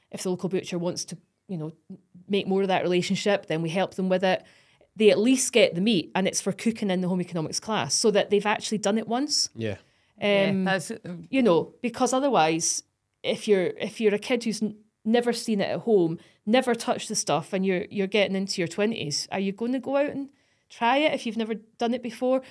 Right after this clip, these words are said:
Speaker 1: People worry about cooking ra-, lamb wrongly as well. I think people just don't really know about what to do with it. So,
Speaker 3: Mm-hmm.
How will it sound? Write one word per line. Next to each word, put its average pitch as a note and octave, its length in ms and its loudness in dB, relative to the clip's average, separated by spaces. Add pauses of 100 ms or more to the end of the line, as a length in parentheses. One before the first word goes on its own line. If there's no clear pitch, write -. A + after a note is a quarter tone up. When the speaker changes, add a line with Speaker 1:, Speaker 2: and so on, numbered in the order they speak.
Speaker 1:
People D4 220 -2
worry A#3 220 2
about G3 220 2 (160)
cooking F#3+ 280 -8
ra-, F#3 200 -4
lamb F3+ 400 -4 (100)
wrongly F#3 380 -2
as D3 160 -6
well. E3 360 -2 (380)
I F3+ 60 -10
think - 420 -6 (200)
people - 340 -6 (280)
just - 220 -10 (160)
don't G3+ 260 -2
really F3+ 240 2
know F3+ 200 2
about E3 260 -2
what C#3+ 160 -6
to - 80 -12
do F#3 160 -2
with E3+ 140 0
it. - 200 -2
So, D#3+ 280 2
Speaker 3:
Mm-hmm. D#3 100 -6